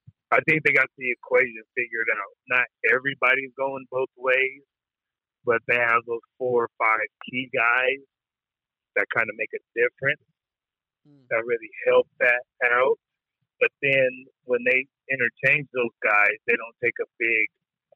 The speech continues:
Speaker 1: drop off. Um, so I've course, I've gotta go with Syracuse, who are my top ones. Um, Farmington, I mean, D Coates has those guys. Record obviously shows they are solid. Um,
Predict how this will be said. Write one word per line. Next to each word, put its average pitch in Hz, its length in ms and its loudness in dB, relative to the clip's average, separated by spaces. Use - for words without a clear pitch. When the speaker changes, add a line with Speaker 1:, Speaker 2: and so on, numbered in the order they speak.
Speaker 1:
drop 117 400 2
off. 101 360 0
Um, 113 380 -2
so 131 80 0
I've 110 200 2
course, 143 240 0
I've 117 240 -6
gotta 120 240 4
go 123 80 -2
with 113 240 -8
Syracuse, 120 560 -4
who 120 80 -14
are 113 240 -4
my 107 160 -2
top 120 320 2
ones. 120 480 -6
Um, 113 280 -4
Farmington, 147 720 0
I - 560 -20
mean, 120 320 -8
D 135 240 2
Coates 135 320 2
has 123 240 2
those 123 320 -2
guys. 113 380 2
Record 117 380 -2
obviously 113 420 -6
shows 117 320 0
they 113 160 4
are 107 120 -2
solid. 113 540 -2
Um, 113 280 -18